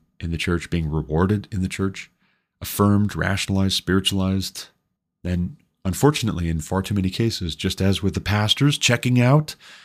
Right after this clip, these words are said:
staying out of all that when it's the collapse of the sphere of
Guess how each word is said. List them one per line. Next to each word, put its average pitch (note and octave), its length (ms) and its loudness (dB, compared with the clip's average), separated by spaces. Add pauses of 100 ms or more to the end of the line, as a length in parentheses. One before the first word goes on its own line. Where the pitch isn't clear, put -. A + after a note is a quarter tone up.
(680)
staying C3 380 6
out C3+ 160 6
of C#3+ 100 4
all C#3+ 140 6
that C3 520 4 (360)
when A#2 180 4
it's - 560 0 (540)
the G2+ 60 -8
collapse G#2+ 500 0
of F#2+ 500 -2 (520)
the G2+ 80 -2
sphere F#2 520 2
of E2+ 420 -6